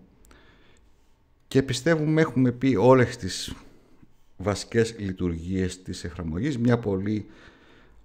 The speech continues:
απλή εφαρμογή με την οποία μπορούμε κάπως να διαχειριστούμε την πληροφορία που διακινείται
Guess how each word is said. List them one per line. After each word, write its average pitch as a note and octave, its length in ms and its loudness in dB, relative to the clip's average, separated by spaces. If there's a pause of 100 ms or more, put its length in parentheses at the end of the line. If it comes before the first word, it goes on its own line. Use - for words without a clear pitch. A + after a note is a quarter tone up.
(100)
απλή G#2 520 0
εφαρμογή F#2 560 2
με A2 120 2
την F#2+ 140 0
οποία G2+ 320 4
μπορούμε F#2+ 580 2
κάπως G#2+ 360 0
να G2 160 0
διαχειριστούμε G#2 920 -2 (720)
την F2+ 280 2 (320)
πληροφορία F#2 720 2
που E2+ 360 -4
διακινείται F2 800 -4